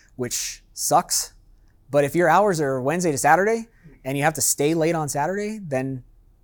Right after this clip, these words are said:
if the overtime is getting paid for, you should work the overtime. Or if you're salaried, you should work your, on Saturday until it's done, send all the emails that you can.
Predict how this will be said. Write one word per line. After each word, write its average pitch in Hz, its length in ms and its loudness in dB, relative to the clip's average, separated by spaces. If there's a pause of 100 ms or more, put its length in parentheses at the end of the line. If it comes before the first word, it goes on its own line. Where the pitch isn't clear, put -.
(120)
if 117 140 -12
the 120 80 -8
overtime 156 520 0
is 131 80 -4
getting 143 180 -2
paid 156 180 -4
for, 180 180 -4
you 151 120 -4
should 110 240 -14
work 151 260 -6 (100)
the 147 140 -4
overtime. 196 480 -2
Or 127 260 -4 (200)
if 120 80 -10
you're 123 80 -6
salaried, 180 480 4
you 123 100 -8
should 110 240 -12 (240)
work 156 400 -6 (300)
your, 131 160 -12 (180)
on 151 300 -4
Saturday 175 400 4
until 156 220 -2
it's 127 120 -4
done, 165 300 2
send 156 200 2
all 151 140 6
the 156 160 2
emails 165 220 0
that 156 80 -2
you 139 80 0
can. 185 340 -2